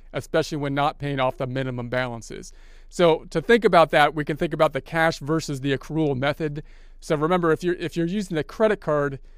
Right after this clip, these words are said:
you're basically ha-, you're forcing yourself to kinda use an accrual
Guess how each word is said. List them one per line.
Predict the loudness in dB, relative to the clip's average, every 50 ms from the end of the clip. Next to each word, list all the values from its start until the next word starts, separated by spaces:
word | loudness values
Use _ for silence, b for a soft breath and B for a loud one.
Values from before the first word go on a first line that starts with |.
| -16 -8
you're | -4 -4 -2
basically | 2 4 4 4 2 0 -4 -4 -2 -2
ha-, | -2 -2 -4 -6 -6 -4
you're | -6 -8 -8
forcing | -4 0 2 2 2 2 0 -4
yourself | -6 -6 -6 -4 -2 -2 -2 -4
to | -6 -8
kinda | -6 -4 -4 -4
use | -4 -4 -6 -6 -6
an | -6 -8 -6 -6
accrual | -6 -6 -8 -8 -8 -6 -4 -2 -2 -2 -4 -4 -8